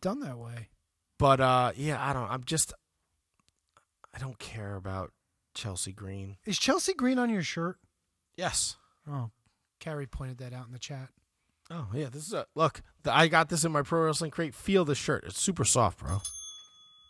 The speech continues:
Speaker 1: Ooh, I like that.
Speaker 2: It's the only reason why I wear it all the time. It's a very
Speaker 1: Sexy.
Speaker 2: soft shirt.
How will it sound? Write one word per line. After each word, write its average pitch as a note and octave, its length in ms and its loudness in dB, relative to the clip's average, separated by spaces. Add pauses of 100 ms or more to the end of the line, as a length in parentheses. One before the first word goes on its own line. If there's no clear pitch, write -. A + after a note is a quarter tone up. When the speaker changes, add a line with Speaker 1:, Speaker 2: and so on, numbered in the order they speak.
(440)
Speaker 1:
Ooh, F#4+ 440 4
I E3+ 120 10
like F3 320 4
that. G3+ 460 6 (120)
Speaker 2:
It's F3 120 4
the G#3+ 120 10
only A3 220 12
reason G#3 280 8
why F3 160 10
I E3 40 8
wear E3+ 220 6
it E3 60 4
all C3+ 120 4
the A#2+ 80 -4
time. A#2 440 -2
It's C#3+ 160 -2
a E3+ 60 4
very F3 380 6
Speaker 1:
Sexy. E3 180 4
Speaker 2:
soft D#3+ 300 6
shirt. F3 280 -4